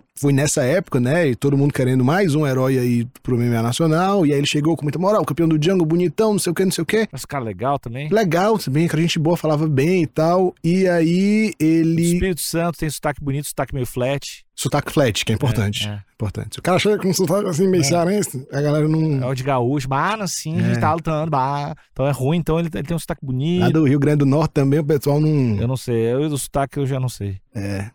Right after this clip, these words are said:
Speaker 2: Mas ele era, ele é um cara, pô,
Speaker 1: Flat.
Speaker 2: tinha o pacote completo.
Speaker 1: Pacote completo. E aí ele te-, teve essa desqualificação aí com o Carlos Prato, mas ele tava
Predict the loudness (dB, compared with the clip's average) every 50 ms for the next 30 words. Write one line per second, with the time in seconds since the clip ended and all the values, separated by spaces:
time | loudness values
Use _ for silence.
0 | _ _ _ -2 -2 0 0 0 0 2 2 2 2 0 0 0 0 0 -2 -2
1 | -2 -2 -4 -4 -2 -2 -2 0 2 2 2 2 2 0 -2 -2 -2 -2 -4 -4
2 | -2 -2 -2 -2 -2 -2 -2 -2 0 0 -2 -2 -2 -4 -4 -4 -6 -6 -6 -8
3 | -10 -10 -14 -16 -20 -20 _ _ _ _ -20 -20 _ -20 -20 -20 -20 -20 -20 -20
4 | -20 _ _ _ _ _ -2 -2 -2 -2 -2 -2 0 2 2 4 4 4 2 2
5 | 2 2 0 -2 _ _ -20 _ _ -2 -2 -2 -2 -8 -4 0 2 2 4 2
6 | 2 2 2 0 0 0 0 0 0 0 0 0 -2 -2 0 0 0 0 0 0
7 | -2 -2 0 -2 -2 0 0 0 0 2 2 2 4 4 2 2 2 0 0 0
8 | -2